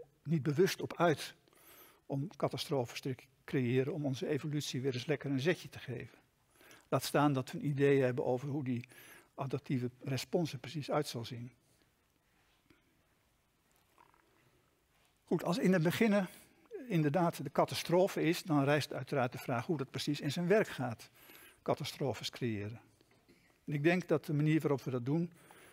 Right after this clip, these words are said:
het best te begrijpen is in termen van wat in het Engels het Ratchet Principle heet. Ehm,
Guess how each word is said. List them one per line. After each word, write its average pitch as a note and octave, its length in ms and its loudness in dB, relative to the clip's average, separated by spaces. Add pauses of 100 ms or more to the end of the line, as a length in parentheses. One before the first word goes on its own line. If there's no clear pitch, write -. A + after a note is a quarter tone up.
(280)
het C3+ 180 -6
best D#3+ 240 4
te E3+ 60 -14
begrijpen D3+ 480 2
is C3+ 220 -2
in C#3+ 120 -4
termen C#3 340 2
van D3 180 -2
wat C#3 140 -6
in D3 120 0
het C3+ 120 -4
Engels C#3+ 360 -2
het - 240 -6
Ratchet D3+ 460 0
Principle A#2+ 580 -2
heet. A2+ 300 -8 (1600)
Ehm, C3 360 -2